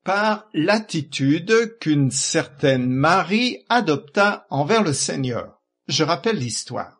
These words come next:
Jésus entra dans un village. Là, une femme nommée Marthe l'accueillit dans sa maison.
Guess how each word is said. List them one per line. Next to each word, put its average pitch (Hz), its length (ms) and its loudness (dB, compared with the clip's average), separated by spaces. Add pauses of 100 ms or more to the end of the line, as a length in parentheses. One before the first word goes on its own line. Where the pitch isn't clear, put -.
Jésus 220 420 2
entra 165 320 2
dans 117 240 -4
un 123 60 -2
village. 226 640 0 (680)
Là, 143 320 2
une 120 160 -4
femme 170 400 2
nommée 117 280 -4
Marthe 139 600 -4 (160)
l'accueillit 147 560 -2
dans 156 140 -2
sa 226 180 0
maison. 127 440 -2